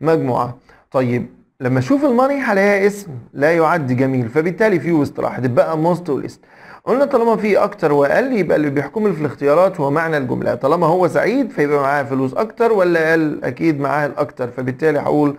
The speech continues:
the most money. The most money يعني الفلوس الاكتر. يبقى تاني اذا جاب لي the اذا انا بحط نفسي في تلاتة بس،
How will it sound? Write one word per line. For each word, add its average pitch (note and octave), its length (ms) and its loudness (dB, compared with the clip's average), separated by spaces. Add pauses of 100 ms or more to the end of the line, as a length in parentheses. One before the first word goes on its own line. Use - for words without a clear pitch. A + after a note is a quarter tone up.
(340)
the B2+ 120 0
most B2+ 380 -2
money. - 240 -12 (420)
The B2 60 -2
most D3+ 420 0
money D3 240 0
يعني D#3 640 0
الفلوس C3+ 540 -2
الاكتر. - 460 -10
يبقى B2+ 200 -4
تاني A3 380 0 (640)
اذا C#3 180 2
جاب B3 220 2
لي C4 180 2
the A3 400 2
اذا D3 340 0
انا D3+ 100 2
بحط F#3+ 600 0
نفسي A#3 560 0
في F#3+ 120 -2
تلاتة D#3+ 380 2
بس، - 340 -8